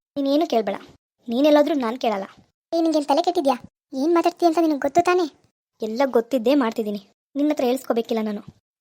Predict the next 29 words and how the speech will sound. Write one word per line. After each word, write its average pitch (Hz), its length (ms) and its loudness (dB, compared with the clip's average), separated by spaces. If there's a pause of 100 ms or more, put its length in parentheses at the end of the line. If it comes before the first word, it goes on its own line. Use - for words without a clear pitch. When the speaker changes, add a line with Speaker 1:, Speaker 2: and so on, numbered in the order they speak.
(140)
Speaker 1:
ಏನ್ 339 120 2
ಮಾಡ್ಬೇಕಂತ 302 420 0
ನನ್ 294 140 -2
ಚೆನ್ನಾಗ್ 254 240 -2
ಗೊತ್ತು. 247 160 -8 (300)
ಸುಮ್ನೆ 277 220 0
ನಿನ್ 277 140 2
ಕೆಲ್ಸ 254 240 0
ನೀನ್ 269 140 0
ನೋಡು. 240 140 -4 (360)
Speaker 2:
ಏಯ್, 311 160 2 (100)
ಬೇಡ 294 220 6
ನೋಡು, 311 160 4 (420)
ಇದೆಲ್ಲ 269 260 4
ಸರಿ 320 200 4
ಬರಲ್ಲ. 320 180 4 (480)
Speaker 1:
ಏನ್ 339 160 4
ಸರಿ 269 180 4
ಬರಲ್ಲ? 240 200 2 (460)
ಎಲ್ಲ 247 160 2
ನನಗ್ 269 220 0
ಗೊತ್ತು. 233 180 -4 (360)
Speaker 2:
ನಿನ್ಗಲ್ಲ, 381 260 4 (100)
ಇವ್ಳಿಗ್ 349 240 4
ಬೈಬೇಕು. 349 300 6 (280)
ಏಯ್, 311 100 2 (160)
ಎಷ್ಟೇ - 240 2
ಧೈರ್ಯ 320 200 2
ನಿನ್ಗೆ? 277 200 0